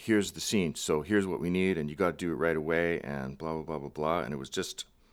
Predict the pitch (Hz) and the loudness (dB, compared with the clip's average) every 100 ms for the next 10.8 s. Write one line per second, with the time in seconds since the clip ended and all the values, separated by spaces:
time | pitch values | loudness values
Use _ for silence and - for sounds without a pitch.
0 | _ _ - 90 120 131 - 85 92 123 | _ _ -6 0 0 -2 -6 -8 -4 -4
1 | - 82 85 95 87 69 62 - _ _ | -6 -6 -2 -2 -2 -2 -4 -10 _ _
2 | 78 73 71 67 _ _ - - - - | -4 -4 -4 -8 _ _ -20 -20 -20 -20
3 | _ - 117 113 113 110 113 107 98 107 | _ 4 8 10 10 10 10 8 2 0
4 | - - 76 92 90 95 92 82 107 82 | -2 -10 2 4 6 6 6 6 4 4
5 | - 87 85 82 78 - 78 85 92 73 | 0 0 0 -2 -2 -4 -2 0 2 0
6 | 67 80 76 - - 76 78 73 71 - | -2 -4 -4 -8 -10 -6 -4 -6 -8 -10
7 | 80 101 113 85 85 - - - - - | 0 4 6 4 0 -6 -20 -20 -20 -20
8 | - 80 80 76 73 - _ - _ _ | -16 -6 -4 -2 -4 -8 _ -20 _ _
9 | - 107 113 107 - 117 123 107 110 101 | 2 6 6 4 2 0 0 -2 0 0
10 | - 98 104 123 113 87 82 | 0 0 0 0 0 0 -4